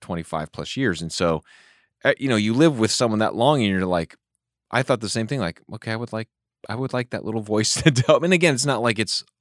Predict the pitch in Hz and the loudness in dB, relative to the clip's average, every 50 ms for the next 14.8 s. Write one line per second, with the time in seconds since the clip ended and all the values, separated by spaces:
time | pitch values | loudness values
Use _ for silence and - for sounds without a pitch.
0 | _ - 95 95 101 95 101 - - 101 95 104 131 139 - 107 98 92 - 104 | _ -6 -4 -2 -2 -2 -4 -4 -4 -4 -4 -2 -4 -4 -4 -6 -6 -4 -4 -4
1 | 104 95 90 - 104 104 107 107 131 156 - - 87 76 69 67 - - - - | -4 -4 -4 -4 -2 -2 -2 -2 -4 -4 -4 -6 -6 -8 -10 -10 -14 -14 -6 0
2 | 98 95 85 - - - - - - - - - - - - - 107 127 131 127 | 0 0 0 0 -6 -20 -20 -20 -20 -20 -20 -20 -20 -14 -6 -2 0 2 4 4
3 | 120 98 - - - 101 110 113 104 107 110 120 135 151 151 143 135 127 120 110 | 2 0 -2 -6 -2 0 0 0 0 -2 0 0 2 4 4 6 4 4 4 2
4 | 107 104 107 110 107 101 95 - - 110 95 87 101 101 98 98 98 101 85 92 | 0 0 2 2 2 2 0 0 -2 -4 -2 0 0 2 2 2 2 2 2 0
5 | 92 90 - - - 107 101 104 95 - - - 92 87 85 82 85 85 82 82 | 0 -2 -4 -4 -4 -2 0 0 0 -2 -4 -6 -4 -4 -4 -2 -2 0 0 0
6 | 80 80 80 78 - _ _ _ _ _ _ _ _ - 92 90 90 85 85 87 | 0 0 -2 -6 -8 _ _ _ _ _ _ _ _ -2 0 0 2 2 0 -2
7 | 82 - - 90 90 87 90 90 90 90 90 90 85 - - - - - 90 90 | -4 -4 -2 -2 0 0 0 0 0 0 0 -2 -2 -4 -8 -12 -8 -6 -6 -4
8 | 87 87 87 - 80 - - - 85 80 76 - - - 71 69 64 57 50 - | -4 -4 -6 -8 -10 -12 -10 -6 -4 -4 -4 -4 -6 -10 -10 -10 -10 -12 -10 -6
9 | - 113 143 180 208 196 - - 131 135 143 147 131 120 135 135 135 131 117 - | -2 0 2 2 2 2 0 -2 -2 -2 -2 -2 -2 -2 0 0 0 0 -2 -4
10 | 127 123 107 107 - 104 110 113 107 - 120 110 104 107 92 82 92 104 113 120 | -6 -6 -6 -8 -10 -10 -8 -8 -6 -4 -4 -2 -2 -2 -2 -2 0 0 0 0
11 | 117 - 156 190 - - - - - 87 90 87 - - 95 92 85 - 101 101 | -2 -4 -8 -8 -8 -8 -10 -8 -6 -4 -4 -4 -4 -4 -4 -4 -4 -4 -4 -4
12 | 107 113 107 107 110 104 - - 127 123 117 92 85 85 98 104 117 113 - - | -4 -4 -4 -4 -6 -6 -4 -2 0 0 0 0 0 0 0 0 0 0 -2 -2
13 | 120 117 117 110 - 135 143 156 156 - 156 151 160 160 127 95 87 - - - | 0 0 0 0 0 -2 -4 -4 -4 -6 -4 -4 -2 -2 -2 -2 -4 -4 -6 -8
14 | - 92 76 - 82 95 101 101 - - 120 135 156 - - | -8 -10 -8 -4 -2 -2 -2 -2 -2 -2 0 0 0 0 -4